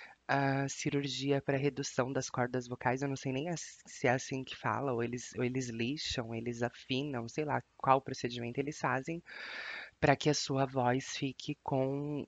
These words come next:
uma entonação mais feminina. Eh, me corrija se eu estiver falando alguma coisa errada aí, quem entende ou quem já fez, né? Mas eu, eu, eu acredito que eles lixem as cordas vocais.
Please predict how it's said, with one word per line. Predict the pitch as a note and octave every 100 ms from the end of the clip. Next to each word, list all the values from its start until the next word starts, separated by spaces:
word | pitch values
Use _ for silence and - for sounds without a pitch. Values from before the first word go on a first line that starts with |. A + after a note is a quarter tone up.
| -
uma | D3+ D3 C#3 C3+
entonação | C#3 C3+ C#3 C3 C3 - - - - D3+ C#3 D#3
mais | E3 D#3+ C#3 B2 C3 -
feminina. | - C#3 D3+ D3+ B2 B2+ C3 B2+ - _ _ _ - _ _ _ -
Eh, | - F#2+ F#2
me | - A2+ C#3
corrija | - C#3 C3+ B2+ C3
se | - C#3
eu | B2
estiver | B2 - - - A#2+ A#2+ - -
falando | B2+ B2 B2+
alguma | B2 C3+
coisa | - C3 B2
errada | C#3 C3 B2 B2
aí, | B2
quem | - B2+ B2+
entende | C#3+ B2 C3 C#3 C3+ - - - - -
ou | B2
quem | C3 C3 B2
já | A#2+ C#3
fez, | - A#2 A#2 D#3+ - - - _ - - - - -
né? | C3+ B2+ B2
Mas | C#3+ C3 A#2+ - D#2+
eu, | A#2 A#2 B2+ -
eu, | A#2+ _
eu | - B2+
acredito | - C3+ B2+
que | -
eles | C3 D3 C3+
lixem | C3+ C#3+ D#3 - - B2 A#2+ -
as | A#2+ B2 -
cordas | - C3 B2 B2 A#2
vocais. | A#2+ - - A#2 B2+ - -